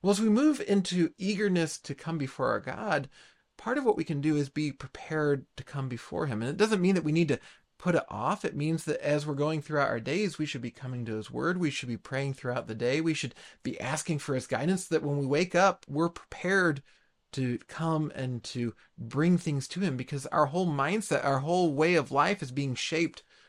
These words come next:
with the expectation of doing that day in and day out. I-, i-, if you have never really thought about this before and you think, "Okay, tomorrow I'm going to start off right and come before God,"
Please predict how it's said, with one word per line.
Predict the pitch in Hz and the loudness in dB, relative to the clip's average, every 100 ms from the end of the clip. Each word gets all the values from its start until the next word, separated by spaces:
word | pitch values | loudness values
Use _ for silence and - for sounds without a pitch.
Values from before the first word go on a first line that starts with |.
| _ | _
with | 139 127 | -8 -2
the | 131 | 0
expectation | 123 - 98 - 143 139 123 | -2 -4 -10 -6 -4 -2 -4
of | 110 | -6
doing | 113 135 123 | -4 -4 -4
that | 113 - | -4 -6
day | 110 110 | -8 -8
in | 104 | -8
and | 98 92 | -8 -10
day | - - | -10 -12
out. | - - - _ _ _ _ _ _ _ _ _ _ _ _ _ - | -12 -14 -18 _ _ _ _ _ _ _ _ _ _ _ _ _ -10
I-, | |
i-, | |
if | 156 190 214 208 202 - | -8 -6 0 2 2 0
you | 185 175 170 - - | 4 4 2 -4 -10
have | 160 | -2
never | 202 180 | 0 4
really | 185 151 | 4 4
thought | 180 214 | 6 6
about | 165 135 | 6 2
this | 135 | -2
before | - 123 - 120 | -4 -10 -4 -2
and | 143 | -2
you | 135 | -4
think, | 147 | -4
"Okay, | 151 160 160 | -4 0 0
tomorrow | 127 120 156 | 2 2 4
I'm | 151 | 4
going | 135 123 | 2 -4
to | |
start | - 131 | 0 4
off | 123 120 | 4 2
right | 123 120 | 0 -2
and | - | -2
come | 110 | -8
before | 110 - 98 | -10 -10 -8
God," | 120 143 131 | -4 -2 -2